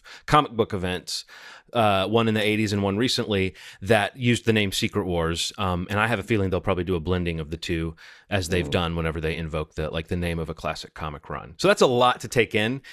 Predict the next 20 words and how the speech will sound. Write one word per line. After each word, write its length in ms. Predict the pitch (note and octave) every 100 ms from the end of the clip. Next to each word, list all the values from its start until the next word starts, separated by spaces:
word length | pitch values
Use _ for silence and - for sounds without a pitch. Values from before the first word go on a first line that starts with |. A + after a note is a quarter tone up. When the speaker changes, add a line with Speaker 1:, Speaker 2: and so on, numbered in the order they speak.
| -
Speaker 1:
if 80 | A2
you 60 |
don't 160 | A#2+ G2+
care 180 | A2 A2
about 240 | A2 G#2
Marvel. 320 | G#2+ A2+ C#3+
But 180 | A#2 B2
for 80 | A#2+
the 80 | A2+
people 300 | C#3 B2+ A#2
that 100 | G2+
like 220 | G#2+ -
these 180 | G#2+ F#2
movies, 380 | G#2+ B2+ D3 -
this 220 | A#2+ -
was 180 | A2+ -
sort 240 | - A2+
of 220 | A2 F#2+ - - -
reason 400 | A#2+ A#2 B2 A#2
to 460 | - C3 C3 B2+